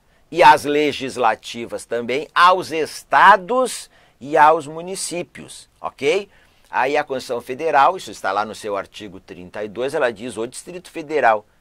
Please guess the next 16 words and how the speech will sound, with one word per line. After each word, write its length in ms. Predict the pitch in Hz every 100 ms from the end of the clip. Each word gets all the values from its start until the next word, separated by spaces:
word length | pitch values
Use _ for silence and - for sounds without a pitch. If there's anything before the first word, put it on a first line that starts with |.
| _ _
vedada 800 | 80 110 90 80 98 127 135 139
a 40 |
sua 260 | - - 127
divisão 480 | 120 113 113 98 110
em 40 |
municípios." 760 | 113 117 127 - 104 _ - _ _ _ _ _ _
Então 120 | -
o 40 | 104
Distrito 320 | - 117 120
Federal 280 | 120 113 120
não 300 | 135 131 196 _ _
pode 460 | 147 135 135 135
ser 240 | - 139 135
dividido 540 | 120 127 135 117 120
em 40 |
municípios. 800 | 123 135 147 - 113 _ - _